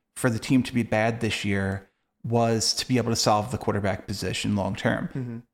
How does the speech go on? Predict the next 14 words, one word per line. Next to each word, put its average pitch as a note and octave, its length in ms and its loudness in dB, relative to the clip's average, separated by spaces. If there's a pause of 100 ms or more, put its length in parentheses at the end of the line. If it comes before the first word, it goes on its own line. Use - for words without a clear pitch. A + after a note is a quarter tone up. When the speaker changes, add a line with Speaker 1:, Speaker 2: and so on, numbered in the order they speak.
(100)
Speaker 1:
If D#3 500 0
Jalen C3 400 4
Hurts C3+ 320 -2
proves B2 480 0
that A#2+ 120 -2
he's - 300 -2
worthy C3+ 340 2
of A2+ 140 0
a - 40 2
long-term A2 560 2
commitment A2 380 0
from - 160 0
this G2+ 220 -2
team, G#2 360 0